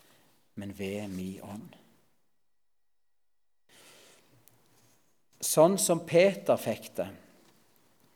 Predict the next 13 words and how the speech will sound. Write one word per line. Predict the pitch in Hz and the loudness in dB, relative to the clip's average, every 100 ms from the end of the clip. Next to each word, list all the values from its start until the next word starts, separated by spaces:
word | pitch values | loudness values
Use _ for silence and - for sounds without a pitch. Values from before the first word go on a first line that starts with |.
| _ - - - - _ - | _ -20 -20 -20 -20 _ -4
han | 123 151 170 | 2 2 0
fikk | - 151 147 - | -2 -2 -2 -4
Guds | 139 - - | -4 -2 -6
kraft | - 135 - - - - - _ _ _ - - | -4 -6 -6 -18 -18 -20 -20 _ _ _ -20 -12
til | - | -6
å | 113 | -2
stå, | - - 117 151 - - - - - _ _ _ _ _ _ _ _ _ _ _ _ _ _ _ _ _ _ _ _ _ _ _ _ _ _ - | -2 0 0 2 0 -6 -20 -20 -20 _ _ _ _ _ _ _ _ _ _ _ _ _ _ _ _ _ _ _ _ _ _ _ _ _ _ -16
så | - | -12
kan | - 120 | -6 -4
du | 127 160 | -4 -6
få | - 117 | -8 -6
Guds | 123 117 - | -8 -10 -14
kraft. | - 123 - - - | -16 -18 -20 -20 -20